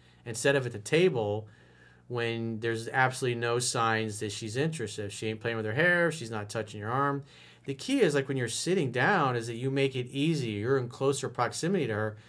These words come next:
so she can reach over and touch your arm. And then when you see that, then you know she's down to be touched. You're not gonna have to worry about rejection.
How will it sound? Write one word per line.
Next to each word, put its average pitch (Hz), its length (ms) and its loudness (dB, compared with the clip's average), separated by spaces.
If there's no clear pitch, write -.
so - 140 -8
she 127 180 -4
can 127 120 -4
reach 127 260 -2
over 120 240 0
and 151 380 0
touch 104 300 -10
your 107 120 -12
arm. - 320 -18
And 160 80 -6
then 175 80 0
when 170 100 2
you 151 80 2
see 170 300 -2
that, 180 640 2
then 190 140 -2
you 196 100 2
know 220 140 2
she's 139 240 -6
down 104 500 -2
to - 60 -20
be 107 120 -8
touched. - 520 -14
You're 160 120 -6
not 175 100 -4
gonna 175 120 -4
have 170 60 -10
to 165 80 -2
worry 160 380 2
about 104 400 -2
rejection. 110 640 -6